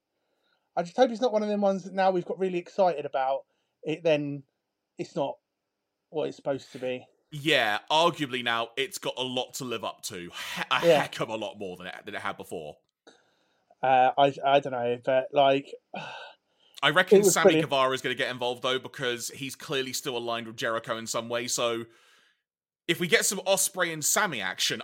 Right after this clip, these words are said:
Speaker 2: I'm well up for that, because I bet those two could have a killer match together.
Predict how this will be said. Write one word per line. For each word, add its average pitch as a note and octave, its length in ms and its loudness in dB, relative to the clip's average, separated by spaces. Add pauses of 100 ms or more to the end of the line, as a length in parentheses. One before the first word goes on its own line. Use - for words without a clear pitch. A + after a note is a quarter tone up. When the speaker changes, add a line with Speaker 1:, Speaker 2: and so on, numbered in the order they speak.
Speaker 2:
I'm C3 220 -2
well D3 200 2
up G2 180 -10
for B2 100 -10
that, F#2 220 -8
because - 160 -6
I C#3 80 0
bet E3 200 -2
those D3 220 0
two C#3 240 -4
could C#3 120 -8
have A#2 100 -6
a - 40 -14
killer A#2 380 -6
match F#2 240 -8
together. D#2 360 -14